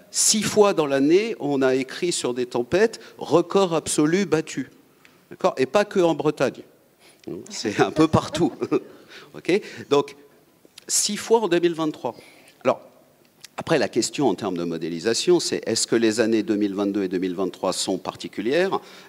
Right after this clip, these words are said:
euh, ou est-ce qu'il s'est passé quelque chose qu'on ne maîtrise pas ?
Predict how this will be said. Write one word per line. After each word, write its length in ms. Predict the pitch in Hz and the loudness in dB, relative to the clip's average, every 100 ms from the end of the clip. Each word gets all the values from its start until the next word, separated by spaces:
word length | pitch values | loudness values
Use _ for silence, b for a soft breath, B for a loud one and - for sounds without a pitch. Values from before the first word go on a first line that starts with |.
| - | -2
euh, 160 | 98 - | 0 0
ou 300 | 147 165 156 | 2 4 6
est-ce 160 | 123 - | 4 0
qu'il 140 | 120 | -6
s'est 160 | - 107 | -4 -4
passé 280 | 110 - 139 | -4 -6 -8
quelque 300 | 98 90 104 | -8 -10 -10
chose 240 | 156 147 | -8 -6
qu'on 80 | 120 | -2
ne 60 | |
maîtrise 280 | 113 - 120 | -2 -2 -4
pas ? 140 | - | -4